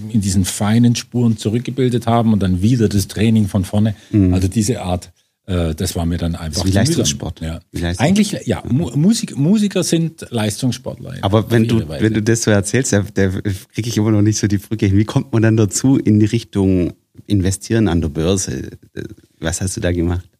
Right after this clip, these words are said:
Speaker 1: Also ich war s-,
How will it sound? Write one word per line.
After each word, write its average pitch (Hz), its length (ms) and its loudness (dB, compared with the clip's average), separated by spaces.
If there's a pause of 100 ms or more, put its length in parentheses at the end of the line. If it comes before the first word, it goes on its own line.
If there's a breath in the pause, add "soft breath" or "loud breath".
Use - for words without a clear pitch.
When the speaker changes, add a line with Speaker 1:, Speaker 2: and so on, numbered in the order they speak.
(1600)
Speaker 1:
Also 127 160 0
ich 170 240 2
war 139 420 -2
s-, 131 180 -2